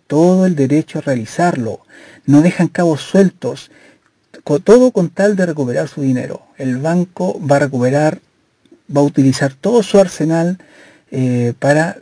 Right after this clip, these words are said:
lograr el objetivo que es recuperar lo prestado. Eh, ¿qué plan de acción favorable, eh, para ambas partes se aplicó acá? Bueno,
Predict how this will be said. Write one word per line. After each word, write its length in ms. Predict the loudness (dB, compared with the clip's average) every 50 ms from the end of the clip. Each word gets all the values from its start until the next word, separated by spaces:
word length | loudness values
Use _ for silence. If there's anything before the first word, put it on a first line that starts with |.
| _ -10
lograr 420 | -6 -4 -2 -2 0 2 2 2
el 80 | 2 0
objetivo 480 | -2 -4 -6 -6 -2 0 0 0 0
que 160 | -2 -2 -2 -4
es 140 | -4 -6
recuperar 500 | -8 -8 -6 -4 -4 -2 -2 -2 -4 -6 -8 _
lo 120 | -8 -6 -4
prestado. 400 | -4 -6 -6 -8 -10 -10 -10 -12 _ _ _ _ _ _ _ _ _ _ _ _ _ _ _ _ _ _ _ -20 -20 -20 _ _ _ _ _ _ _ _ _ _ _ _ _ -8
Eh, 340 | -4 -2 -2 -2 -2 -4 -6 _ 2
¿qué 100 | 2 6
plan 180 | 6 6 6
de 60 | 6
acción 480 | 4 2 -2 0 2 4 4 4 4 2
favorable, 1040 | 0 0 0 2 4 4 4 4 4 4 2 2 2 4 4 2 2 0 0 -2 -4 -4 -8 -10 -12 _ _ _ _ _ _ _ _ _ _ _ _ _ _ _ _ _ _ -4
eh, 680 | -2 0 0 2 2 2 2 2 2 2 0 -2 -2
para 180 | 0 2 4 4
ambas 180 | 4 4 0
partes 380 | 0 0 -2 -2 -2 -4 -8 -4
se 140 | -2 0 0
aplicó 400 | 2 2 2 2 4 4 4 2
acá? 320 | 0 -2 -8 -12 -14 _ _ _ _ _ _ _ _ _ _ _ _ _ _ _ _ _ _ -8
Bueno, 320 | -6 -6 -6 -8 -14 -20